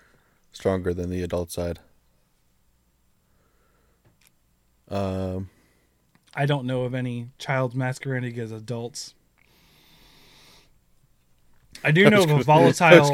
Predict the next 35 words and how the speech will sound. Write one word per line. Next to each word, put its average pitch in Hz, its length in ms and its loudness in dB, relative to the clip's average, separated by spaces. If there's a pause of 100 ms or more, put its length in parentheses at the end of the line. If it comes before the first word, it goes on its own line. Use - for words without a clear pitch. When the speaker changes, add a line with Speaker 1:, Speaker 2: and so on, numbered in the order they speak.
(380)
Speaker 1:
gonna, 147 260 2 (160)
I 160 40 10
was - 120 4
gonna 147 280 2
say - 180 2 (100)
the, 147 480 -2 (600)
the 135 80 6
kids, - 500 2 (480)
the 127 120 6
kids 131 580 2 (340)
on 120 160 4
top 127 240 2
of 117 160 0
each 120 160 0
other 117 220 4
wearing 110 260 6
a 104 60 0
trench 110 340 -4
coat 117 220 2
and 101 280 -8 (140)
BoJack 104 380 0
Horseman. 113 480 -4 (2500)
'Cause 123 200 4
that 113 200 8
is, 107 280 6
like, 101 300 0 (440)
a 110 140 2
character 110 580 0
that 101 200 -4
they 107 160 -4
<laughs> - 60 -16
have - 300 -10
in 110 120 -6
the 104 100 -8
show. - 340 -10